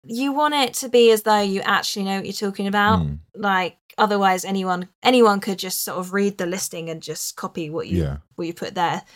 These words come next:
Speaker 1: Um, so you've gotta make it your own flavour and, uh, put your own personality into it. So you'd sit there, write out the scripts for the whole evening and watch all the programs, which is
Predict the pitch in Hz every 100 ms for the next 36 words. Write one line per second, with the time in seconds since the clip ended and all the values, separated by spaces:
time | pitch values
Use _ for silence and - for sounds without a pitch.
0 | - - _ - 180 180 175 190 - 220
1 | 214 240 214 202 160 214 196 190 190 180
2 | 160 180 - 180 175 175 170 160 160 160
3 | 180 170 156 - _ _ - 180 180 180
4 | 175 - 175 175 175 165 - 175 - 208
5 | 202 196 - - 208 196 196 - - -
6 | 240 - 226 220 214 - 196 - 202 196
7 | 202 196 180 180 180 180 180 170 170 -
8 | 196 - - 196 185 185 180 180 170 170
9 | 175 - 170 - 175 -